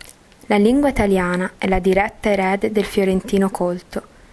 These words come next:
Più precisamente, alla base dell'italiano si trova il fiorentino letterario del milleduecento,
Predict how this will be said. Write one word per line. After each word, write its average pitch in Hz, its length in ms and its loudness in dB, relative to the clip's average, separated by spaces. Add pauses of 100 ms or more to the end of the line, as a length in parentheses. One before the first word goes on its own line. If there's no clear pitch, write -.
(440)
Più 247 180 -4
precisamente, 202 1040 0
alla 185 260 0
base 208 320 -2
dell'italiano 185 840 0
si - 240 -6
trova 190 260 -2
il 185 60 -2
fiorentino 185 640 -4
letterario 180 720 -4
del 196 180 -2
milleduecento, 180 920 -4